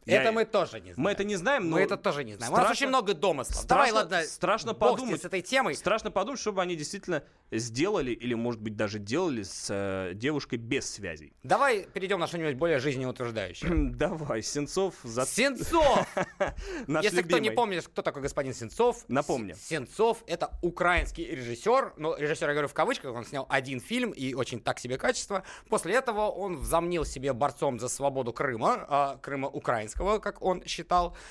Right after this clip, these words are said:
Speaker 1: и, а, решил, а, по мнению следствия, а, устраивать теракты. Теракты ему устроить не получилось, а получилось сесть в тюрьму.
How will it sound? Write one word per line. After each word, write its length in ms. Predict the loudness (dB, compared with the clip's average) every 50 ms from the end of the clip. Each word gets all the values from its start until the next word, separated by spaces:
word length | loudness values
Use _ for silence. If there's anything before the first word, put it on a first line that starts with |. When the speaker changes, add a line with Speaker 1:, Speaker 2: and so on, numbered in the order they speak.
| -8 -2
Speaker 1:
и, 260 | 0 0 0 0 -2 -6 -14 -20 _ 0
а, 420 | 2 4 4 4 4 4 2 2 0
решил, 440 | -2 -4 -4 -2 0 2 2 0 0 2
а, 380 | 4 4 6 6 6 4 4 4
по 140 | 2 0 0
мнению 480 | 0 -2 -4 -4 -4 -6 -6 -6 -8
следствия, 680 | -8 -4 0 0 0 0 0 0 0 0 0 0 -2 -2
а, 180 | 0 0 0 0
устраивать 420 | -2 -4 -4 -4 -2 -2 -2 -4 -6 -8 -2 2
теракты. 500 | 2 4 4 2 0 -4 -12 -14 -12 -10 -10 -10 -10 -4 0
Теракты 420 | 2 2 2 2 0 -6 -6 -6 -6
ему 260 | -6 -6 -6 -6 -6
устроить 360 | -8 -6 -4 -2 -2 -2 -2 -4
не 120 | -6 -4
получилось, 560 | -2 -2 -2 -2 0 0 0 2 0 0 -2 -2
а 100 | -4 -2
получилось 500 | -2 -2 -2 -2 -2 -2 -2 -2 -2 -2
сесть 300 | 0 0 0 0 0 -2
в 40 | -2
тюрьму. 380 | -2 0 0 0 -2 -4 -6